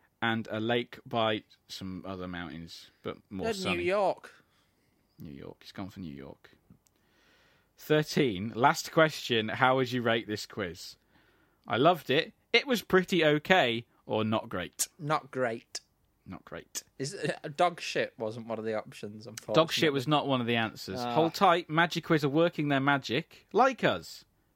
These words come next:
Speaker 1: No thanks.
Speaker 2: Like us. Please like us.
Speaker 1: <laughs>
Speaker 2: It's Paul, Paul Gannon again.
Speaker 1: Oh dear, George. It's not good news for you.
Speaker 2: I'm not a spy, am I?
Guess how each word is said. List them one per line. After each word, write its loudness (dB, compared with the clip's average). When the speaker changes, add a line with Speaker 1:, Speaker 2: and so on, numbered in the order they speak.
Speaker 1:
No -8
thanks. -8
Speaker 2:
Like -2
us. 4
Please 0
like 0
us. -2
Speaker 1:
<laughs> -2
Speaker 2:
It's 0
Paul, -2
Paul -2
Gannon 0
again. -6
Speaker 1:
Oh -6
dear, -4
George. -8
It's -12
not -8
good -10
news -8
for -12
you. -6
Speaker 2:
I'm -2
not 2
a -10
spy, 0
am -4
I? -8